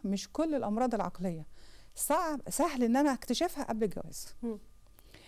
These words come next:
Speaker 1: لكن يعني مثلًا واحد عنده توحد أو داون سيندروم، لو أنا كنتش اتجوزت بنت خالتي أو بنت عمتي أو ب-، لا، مش الجواز
Speaker 2: مم.
Speaker 1: الأقارب،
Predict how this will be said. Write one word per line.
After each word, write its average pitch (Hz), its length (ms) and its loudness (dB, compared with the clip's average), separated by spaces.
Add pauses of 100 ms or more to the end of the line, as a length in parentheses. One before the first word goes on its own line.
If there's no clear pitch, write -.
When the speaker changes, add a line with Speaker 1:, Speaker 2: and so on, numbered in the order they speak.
(180)
Speaker 1:
لكن 233 420 2
يعني 185 160 2
مثلًا 240 280 2
واحد 233 400 0
عنده 240 200 4
توحد 202 420 2 (280)
أو 208 100 4
داون 233 260 2
سيندروم، 185 400 -2 (360)
لو 247 160 6
أنا 339 100 0
كنتش 330 240 -2
اتجوزت 269 420 2
بنت 247 220 0
خالتي 285 360 2
أو 208 80 4
بنت 208 220 0
عمتي 214 420 0
أو 196 100 0
ب-، 202 160 -8
لا، 226 220 -2 (640)
مش 208 200 -2
الجواز 190 460 0
Speaker 2:
مم. 226 120 0
Speaker 1:
الأقارب، 160 460 -4